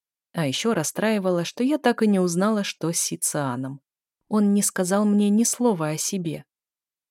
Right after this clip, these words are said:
«Как обычно», проворчала в пустоту. «Очень в стиле бесчувственной императорской задницы».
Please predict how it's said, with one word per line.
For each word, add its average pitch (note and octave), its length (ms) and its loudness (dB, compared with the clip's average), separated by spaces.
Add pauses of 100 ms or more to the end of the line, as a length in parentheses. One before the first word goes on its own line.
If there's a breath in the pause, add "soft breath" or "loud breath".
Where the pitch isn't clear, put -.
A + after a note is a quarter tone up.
(320)
«Как - 240 0
обычно», E3+ 600 0 (220)
проворчала D3 580 -2
в - 80 -16
пустоту. - 560 -8 (540)
«Очень D4 400 2
в - 80 -4
стиле C#4 400 2
бесчувственной B3 760 2
императорской E3+ 800 0
задницы». D#3 680 -4